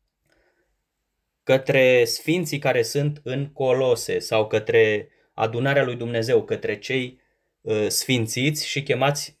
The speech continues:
ca să fie sfinți, care sunt în Corint. Uh, când, uh, Apostolul Pavel le scrie adunărilor, uh, pe care le-a întemeiat prin, uh, Evanghelie, prin Evanghelia Domnului Iisus Hristos pe care a predicat-o.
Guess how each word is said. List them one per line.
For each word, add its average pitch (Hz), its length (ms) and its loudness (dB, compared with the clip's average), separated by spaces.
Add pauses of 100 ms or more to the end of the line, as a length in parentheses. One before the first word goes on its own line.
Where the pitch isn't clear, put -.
ca 127 120 -2
să 120 140 -4
fie 139 200 2
sfinți, - 600 -2 (640)
care 113 200 2
sunt 127 320 -4
în 127 220 -6
Corint. 120 680 -2 (840)
Uh, 98 300 -8 (240)
când, 107 240 -4
uh, 101 280 0
Apostolul 104 480 -2
Pavel 107 280 0
le 98 60 -4
scrie 107 280 -6
adunărilor, 90 800 -6
uh, 82 380 -8 (1700)
pe 90 120 -4
care 90 280 0
le-a 85 640 -2 (540)
întemeiat 95 720 -4
prin, 101 360 -6
uh, 95 220 -2
Evanghelie, 95 680 -2
prin 85 440 -14
Evanghelia 87 520 -6
Domnului 95 380 -4
Iisus 92 260 -8
Hristos 92 380 -8
pe 85 100 -8
care 87 140 -4
a 80 40 -4
predicat-o. 80 500 -8